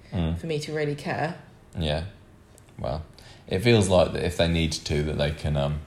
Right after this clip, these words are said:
Speaker 1: put the story to bed now. But then it was, I don't know.
Speaker 2: It was already, yeah.
Speaker 1: It was already in bed, as, as was
Speaker 2: It
Speaker 1: the
Speaker 2: was already in
Speaker 1: fostering.
Speaker 2: bed, and they woke up and got out of bed and went, "You all right? You sleeping well?" And it went, "Yeah, I'm fine, thanks," and went back to bed again.
Speaker 1: <laughs>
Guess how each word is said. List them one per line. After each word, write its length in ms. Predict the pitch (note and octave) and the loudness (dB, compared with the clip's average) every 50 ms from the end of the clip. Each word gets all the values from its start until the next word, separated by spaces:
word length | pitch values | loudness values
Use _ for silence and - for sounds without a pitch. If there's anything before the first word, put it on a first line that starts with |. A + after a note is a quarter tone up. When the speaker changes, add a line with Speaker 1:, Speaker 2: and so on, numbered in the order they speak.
| - | -10
Speaker 1:
put 140 | - - C#2+ | -10 -10 -8
the 80 | C2 - | -6 -8
story 360 | - - - D2+ D2 D2 D2+ | -8 -6 -6 -4 -4 -4 -4
to 120 | - - | -4 -4
bed 200 | C#2+ C#2+ C#2+ C#2+ - | -4 -4 -4 -4 -4
now. 200 | - C#2+ D2 D2+ D#2+ - - - - - - - - - - - - - - - - - - - - - - | -6 -6 -6 -6 -8 -12 -20 -20 -20 -20 -20 -20 -20 -20 -20 -20 -20 -20 -20 -20 -20 -20 -20 -20 -20 -6 -4
But 120 | F2+ D#2+ | -2 0
then 180 | E2+ E2 D#2 D2+ | 2 0 0 0
it 100 | D2 C#2+ | -2 -4
was, 160 | D#2 D#2 - - - | -4 -6 -8 -10 -4
I 40 | - | -2
don't 260 | E2+ E2 - - - | -2 -2 -2 -4 -8
know. 120 | - - - | -8 -8 -2
Speaker 2:
It 80 | - A3+ | 0 0
was 120 | A#3+ C4 | 0 2
already, 360 | D#4+ E4+ D#4+ C#4 A#3 G#3 E3 - | 2 2 2 2 0 -2 -4 -4
yeah. 260 | G#3 G3+ E3+ E3 - - | -4 -2 -2 -4 -4 -6
Speaker 1:
It 60 | - | -2
was 100 | F3+ G#2 | 0 4
already 400 | A2+ A#2+ A2 G2+ G2 F2 F2 E2+ | 6 6 6 6 6 4 4 2
in 200 | E2+ E2+ E2+ E2+ D#2+ | 2 2 2 2 2
bed, 240 | D#2+ D#2 D#2+ D#2+ - - - - - - | 2 2 2 0 -2 -12 -16 -20 -6 -2
as, 200 | F#2+ F#2 F2+ - | 0 0 0 2
as 220 | - F#2+ F#2+ - - | 0 0 0 2 2
was 100 | G3+ G#3+ | 0 2
Speaker 2:
It 20 | |
Speaker 1:
the 40 | A3 | 0
Speaker 2:
was 120 | B3+ C4 | 2 4
already 280 | D4+ D4 D4 C#4+ C#4 C#4 | 4 4 6 4 4 4
in 60 | C#4 | 4
Speaker 1:
fostering. 80 | C4+ - | 6 6
Speaker 2:
bed, 140 | - C#4 C4 G#3+ | 6 4 4 4
and 100 | A3 A3 | 4 2
they 80 | G#3+ A3 | 2 2
woke 480 | A#3+ A#3+ G#3+ G#3 A#3+ B3+ A#3+ A#3+ A#3+ A#3+ | 2 0 2 4 6 6 6 6 4 4
up 180 | A3 A3+ G#3+ | 4 6 4
and 100 | G#3+ G3+ | 4 2
got 140 | - A3+ G#3+ | 2 2 2
out 300 | G#3 A3+ A#3+ A3+ G3 F#3 | 4 4 2 2 0 0
of 40 | F#3 | 2
bed 180 | - E3+ F3 F3+ | 4 4 4 4
and 100 | F#3+ G3 | 4 2
went, 220 | G#3 G#3 G3 G3 | 2 2 2 0
"You 160 | G#3+ B3 C4 | 0 2 2
all 80 | C4 C4 | 4 4
right? 260 | B3 A3 G#3 G#3 G3 G#3 | 6 6 6 4 2 0
You 60 | B3 | -4
sleeping 520 | - - C4 B3+ A#3+ - - - D#3+ F3+ | -4 -2 -2 -2 -2 0 2 2 2 4
well?" 360 | E3+ E3 D#3+ E3 F#3 G3+ G3 | 4 4 6 6 6 4 2
And 100 | G3 G3 | 2 0
it 80 | F#3+ E3 | 0 2
went, 220 | D3+ F#3+ F#3 F3+ | 2 2 2 4
"Yeah, 180 | - A3+ A3 G#3+ | 4 4 6 6
I'm 160 | G3+ G3+ G#3 | 4 4 2
fine, 400 | G3+ - - A#3 A3+ A3+ A3 A3 | -2 2 4 4 6 6 4 2
thanks," 420 | G#3+ - - E3 E3 E3+ - - - | 2 2 2 2 2 0 -4 -6 -4
and 80 | F#3 | -2
went 140 | F#3+ F3+ F#3 | -2 0 2
back 160 | F3+ D#3+ - - | 0 0 0 -2
to 40 | |
bed 180 | F#3+ G3+ G3 F#3 | 0 0 0 0
again. 760 | F3+ - - - - - B2 - F3 D#3+ B2 - - - - | 0 -4 -4 -4 0 2 2 4 4 2 2 2 -2 -2 -4
Speaker 1:
<laughs> 20 | - | -6